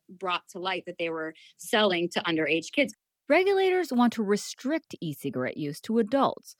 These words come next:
Speaker 2: but in reality, the market for illegal vapes that appeal to young people continues to expand.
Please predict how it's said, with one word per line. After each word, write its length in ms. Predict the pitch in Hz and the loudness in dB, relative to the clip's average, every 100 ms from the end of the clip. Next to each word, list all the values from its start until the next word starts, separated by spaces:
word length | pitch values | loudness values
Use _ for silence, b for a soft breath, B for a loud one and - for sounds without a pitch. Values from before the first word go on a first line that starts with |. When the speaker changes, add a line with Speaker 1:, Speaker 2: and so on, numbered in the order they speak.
| b b b | b b b
Speaker 2:
but 120 | 311 | 4
in 100 | 349 | 6
reality, 800 | 320 302 277 370 302 - - - | 8 8 8 6 2 -2 -6 -6
the 120 | 175 202 | 2 4
market 340 | 208 233 269 | 6 4 2
for 140 | 247 - | 0 2
illegal 560 | 233 233 320 349 160 | 4 4 4 4 2
vapes 400 | - - - - - | 0 -8 -10 -8 -2
that 140 | 160 | 0
appeal 320 | 160 160 156 | 0 0 -2
to 120 | - 143 | -2 -2
young 280 | 196 254 | 4 6
people 380 | 226 - - 165 | 4 0 -4 -6
continues 680 | - 226 220 - 330 - - | -2 -2 -2 -2 0 0 -2
to 140 | - 202 | -2 -2
expand. 680 | - 269 240 175 - - | -2 0 2 0 -4 -12